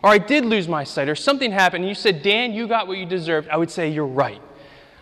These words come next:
I got what I deserved." And isn't that true for all of us? When we talk about sin and choices and things and what we deserve and what we didn't get and we should get. And we sit here today, and you sit there today,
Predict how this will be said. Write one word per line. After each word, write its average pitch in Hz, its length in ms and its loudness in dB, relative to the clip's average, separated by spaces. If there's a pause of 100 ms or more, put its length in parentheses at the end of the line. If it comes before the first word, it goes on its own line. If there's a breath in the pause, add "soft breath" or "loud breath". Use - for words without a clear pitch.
I 151 120 -4
got 160 320 -2
what 156 120 0
I 143 100 2
deserved." 120 640 -8 (1040)
And 185 100 2
isn't 226 360 4
that 202 160 2
true 208 240 0
for 180 200 -2
all 160 240 4
of 143 80 -4
us? 123 200 -6
When 180 100 -2
we 180 80 0
talk 214 240 0
about 190 240 2
sin 175 380 0
and 147 120 -4
choices 185 540 2
and 147 160 -2
things 180 320 2
and 147 120 0 (200 loud breath)
what 208 240 8
we 226 140 0
deserve 196 520 0
and 196 120 -4
what 196 100 -4
we 202 140 -2
didn't 202 340 -2
get 202 220 4
and 175 160 -2
we 180 80 0
should 185 340 0
get. 143 240 2 (1120 soft breath)
And 196 140 6
we 208 80 6
sit 226 300 0
here 202 200 4
today, 202 400 2
and 180 140 -2
you 247 160 0
sit - 280 -2
there 196 200 2
today, 147 500 -2